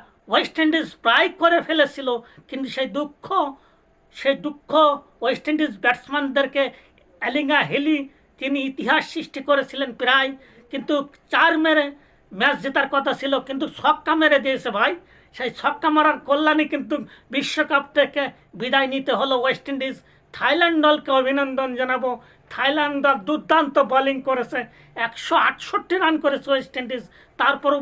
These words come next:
বিশ্বকাপের টিকিট পেল না। তার কারণ শেষ বলে ছক্কা মারার প্রয়োজন ছিল, কিন্তু তার আগেই ওয়েস্ট ইন্ডিজের ব্যাটসম্যানরা ছক্কা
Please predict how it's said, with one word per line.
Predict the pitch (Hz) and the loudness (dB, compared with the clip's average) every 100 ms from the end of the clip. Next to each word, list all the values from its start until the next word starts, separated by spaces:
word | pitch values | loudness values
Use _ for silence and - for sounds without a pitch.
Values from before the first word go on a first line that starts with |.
| 269 | -4
বিশ্বকাপের | - 277 262 294 - - | -8 -6 -6 -6 -8 -10
টিকিট | 269 269 - - | -12 -12 -12 -8
পেল | 254 254 247 | -4 -4 -6
না। | 220 - _ - | -8 -12 _ 0
তার | 240 269 277 | 2 2 2
কারণ | 285 277 - | 0 -2 -6
শেষ | 262 269 214 | -4 -4 -2
বলে | 277 294 277 - _ _ - | -2 0 -2 -8 _ _ -14
ছক্কা | - 240 - 302 294 | -10 -10 -4 0 4
মারার | 277 269 | 4 4
প্রয়োজন | 269 269 269 269 - | 2 2 2 -4 -6
ছিল, | 294 285 247 - - - | -4 -2 -2 -6 -20 -8
কিন্তু | 269 285 | -6 2
তার | 269 269 240 | 4 4 4
আগেই | 285 311 277 | 4 2 4
ওয়েস্ট | 269 - 277 | 2 2 -8
ইন্ডিজের | 277 247 254 | -4 0 0
ব্যাটসম্যানরা | 247 240 294 277 262 262 - - _ | 0 -2 -2 -4 -2 -4 -4 -18 _
ছক্কা | - 277 - | 0 0 2